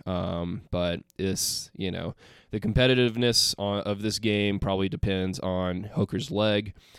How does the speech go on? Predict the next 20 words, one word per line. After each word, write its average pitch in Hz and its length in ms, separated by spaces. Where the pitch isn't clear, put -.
So 90 560
we'll 98 140
just 95 160
have 90 120
to - 80
keep 90 200
an 92 60
eye 90 180
on 90 160
that 87 320
'cause - 360
as 98 160
of 95 120
now, 87 240
Heupel 90 340
said 82 220
day 85 120
to 85 80
day. 82 320
So 82 320